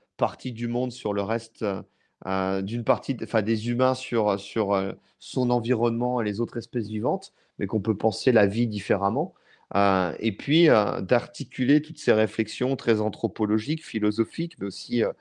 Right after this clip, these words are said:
économiques, sociales, politiques, les articuler avec, euh, de l'expérimentation concrète. Donc, quand on parle, euh, moins mais mieux, en fait, c'est quelque chose que nous sommes plusieurs à expérimenter dans nos quotidiens, mais, euh,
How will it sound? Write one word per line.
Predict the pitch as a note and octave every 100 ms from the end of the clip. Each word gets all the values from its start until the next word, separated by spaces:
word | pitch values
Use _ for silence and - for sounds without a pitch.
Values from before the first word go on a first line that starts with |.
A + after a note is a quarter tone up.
| _ -
économiques, | - G#2 - G#2 G#2+ C3+ C#3+
sociales, | A2 G#2+ - C3 C3
politiques, | A2 G2+ F#2+ D#3 - - _ _ -
les | G#2+ A#2
articuler | - - - A2+ C3 D3
avec, | A#2+ G#2+ G#2 B2 -
euh, | G2+ F#2+ _ _ _
de | G#2+
l'expérimentation | G#2 A#2+ - B2+ A#2+ G#2+ A2 A2 - G#2+
concrète. | G#2+ F#2+ - C3+
Donc, | - -
quand | G2 F#2
on |
parle, | F#2 A2 A2 F#2+ F#2+ _ _ _ -
euh, | F#2+
moins | A2 B2+ C3
mais | A#2+ A2+
mieux, | A#2 B2+ D#3+ E3
en | G#2
fait, | - B2+
c'est | G#2
quelque | G2+ F#2+ G2
chose | B2+ -
que | - G2 - _ _ A2
nous |
sommes | - G#2
plusieurs | G2 B2 A2+ C3+
à | A#2
expérimenter | - A#2 A2 A2+ G#2+ G#2 C#3
dans | A#2+
nos | G#2
quotidiens, | G2 A2 - G2 A#2+ D#3+
mais, | A#2
euh, | G2+